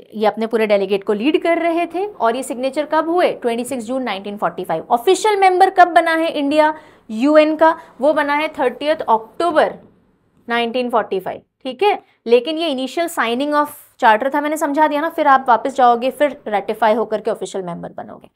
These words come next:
तो ये डेट इंपॉर्टेंट है, ये डेट इतनी इंपॉर्टेंट नहीं है, पर ये नाम ध्यान रखिएगा, ए रामास्वामी मुदलियार जी, इन्होंने साइन किया था। करंट,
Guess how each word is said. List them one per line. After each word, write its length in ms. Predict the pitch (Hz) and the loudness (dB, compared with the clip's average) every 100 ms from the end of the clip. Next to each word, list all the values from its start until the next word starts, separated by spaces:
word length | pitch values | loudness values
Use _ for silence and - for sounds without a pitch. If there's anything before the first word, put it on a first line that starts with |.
| _ _ _ - | _ _ _ -6
तो 60 | |
ये 240 | 226 285 330 | -2 0 2
डेट 200 | 330 311 | 2 0
इंपॉर्टेंट 480 | 262 247 214 269 | 0 0 0 -2
है, 60 | 392 | -4
ये 120 | 262 | -4
डेट 180 | 220 233 | -4 -4
इतनी 200 | 247 240 | -6 -8
इंपॉर्टेंट 400 | 214 196 185 247 | -6 -6 -6 -8
नहीं 140 | 226 | -8
है, 60 | 320 | -6
पर 140 | 392 | -6
ये 100 | 269 | -6
नाम 320 | 240 185 240 247 | -6 -4 -4 -4
ध्यान 220 | 214 190 | -8 -8
रखिएगा, 500 | 180 185 185 311 381 _ _ _ - | -10 -10 -4 -4 -4 _ _ _ -4
ए 120 | 247 | 0
रामास्वामी 560 | 233 185 185 175 254 571 - | 2 0 -8 -8 -6 -8 -8
मुदलियार 420 | 202 190 156 - | -8 -8 -8 -10
जी, 140 | - 185 | -8 -10
इन्होंने 280 | 185 233 523 | -10 -10 -8
साइन 320 | - 131 170 | -8 -8 -10
किया 260 | - 135 - | -14 -14 -16
था। 120 | _ _ _ _ _ _ _ _ _ _ _ _ _ _ _ _ _ _ - | _ _ _ _ _ _ _ _ _ _ _ _ _ _ _ _ _ _ 6
करंट, 460 | 311 330 415 269 | 8 8 4 0